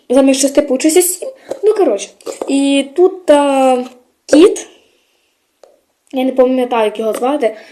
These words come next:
Я знаю, що його жінку звали Одетта. Ну, коротше. Цей кіт мав якісь,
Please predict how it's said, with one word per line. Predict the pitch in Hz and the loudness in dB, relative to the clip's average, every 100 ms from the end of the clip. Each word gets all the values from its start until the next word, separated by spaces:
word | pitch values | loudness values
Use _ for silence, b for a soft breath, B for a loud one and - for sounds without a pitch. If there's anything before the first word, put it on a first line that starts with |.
| - | -6
Я | |
знаю, | 247 247 | 0 2
що | 254 | 2
його | 240 247 | -2 -2
жінку | 262 254 240 | -4 -4 0
звали | 240 247 | 2 2
Одетта. | 247 214 220 277 - - B B B B 339 | 2 -2 -2 -4 -4 -12 B B B B -6
Ну, | |
коротше. | 339 302 226 - - b b - | -2 -2 -2 -8 -18 b b 0
Цей | 339 339 | 2 2
кіт | 330 311 427 415 262 - | 0 2 2 2 -6 -2
мав | 294 330 320 | 0 2 2
якісь, | 311 302 311 320 - - - | 0 0 0 0 -2 -8 -14